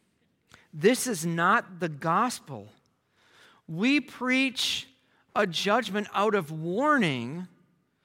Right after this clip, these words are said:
because of love. We see the desperate need in our friends, in our family, and the people that we work with,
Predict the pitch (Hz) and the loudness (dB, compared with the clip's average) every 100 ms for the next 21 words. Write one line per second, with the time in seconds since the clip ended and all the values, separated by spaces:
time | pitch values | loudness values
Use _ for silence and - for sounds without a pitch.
0 | - - - 220 - 240 214 208 220 247 | -20 -14 -4 -2 2 2 2 0 0 0
1 | 262 175 - - - _ _ _ _ _ | 0 -2 -6 -20 -20 _ _ _ _ _
2 | _ _ _ _ - - - 208 226 - | _ _ _ _ -20 -20 -8 -2 0 2
3 | - 285 311 254 180 247 - 240 214 202 | 2 4 4 4 4 4 2 -6 -6 -2
4 | 208 285 269 196 208 196 185 - 233 254 | 2 2 2 2 2 4 2 0 2 2
5 | 214 170 202 190 180 - 240 254 240 180 | 2 -2 -2 -2 -2 0 4 6 6 2
6 | 175 180 233 208 208 185 180 175 247 - | 0 -2 -6 -8 -8 -6 -6 0 -2 2
7 | 190 139 | 0 0